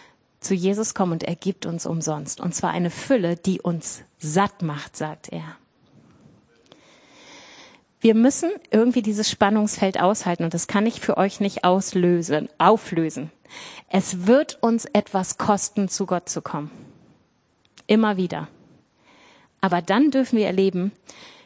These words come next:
wie alle inneren und äußeren Widerstände entgegen er alles in uns vermag und uns alles in ihm gibt. Und damit möchte ich enden. Es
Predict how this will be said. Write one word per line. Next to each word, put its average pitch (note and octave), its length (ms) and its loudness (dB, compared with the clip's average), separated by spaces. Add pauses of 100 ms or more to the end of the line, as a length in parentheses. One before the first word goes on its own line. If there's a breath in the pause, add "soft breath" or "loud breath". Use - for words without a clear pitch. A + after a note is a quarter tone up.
(100 loud breath)
wie - 240 -2
alle A#3 300 4
inneren A3+ 640 2
und - 340 -2
äußeren G#3+ 500 2
Widerstände G3+ 640 0
entgegen F#3+ 880 0
er F#3+ 400 0 (560)
alles A3 500 0
in E3+ 220 -2
uns D#3+ 320 -6
vermag D#3 460 -6 (320)
und - 260 -6
uns E3+ 300 -6 (120)
alles G3 400 0
in F#3 240 -2
ihm F3+ 240 -2
gibt. - 360 -8 (2500 loud breath)
Und G#3 120 2
damit A3+ 260 4
möchte A3 260 2
ich - 160 -4
enden. G3 260 -2
Es - 260 -4